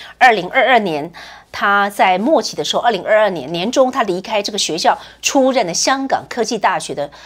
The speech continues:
首席副校长。所以我们看看，我们盘点他整个合作的一个内容，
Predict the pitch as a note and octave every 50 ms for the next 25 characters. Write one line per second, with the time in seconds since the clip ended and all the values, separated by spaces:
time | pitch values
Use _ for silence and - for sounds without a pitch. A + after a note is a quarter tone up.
0 | - - - - - G#3+ F3 D#3 D3+ - - - D#3 D#3 E3 - - A#3 - -
1 | F#3+ E3 - E3 G#2 - - - - - - - - A4 G#4 F4 B3+ G3+ F3 F3
2 | G3+ - F4 F4 D4+ C4+ D4+ C#4 F#3+ E3 D#3 F3+ G#3 - - - B3+ D#4+ A4+ G#4+
3 | C#4+ E3+ F#3+ - A3+ A#3+ A#3+ - D#3+ D#3+ D#3+ C#3+ - - F3+ G3 - C#4+ G3+ F3
4 | - E3+ F3 B3 A#3+ E3+ E3 D#3 - -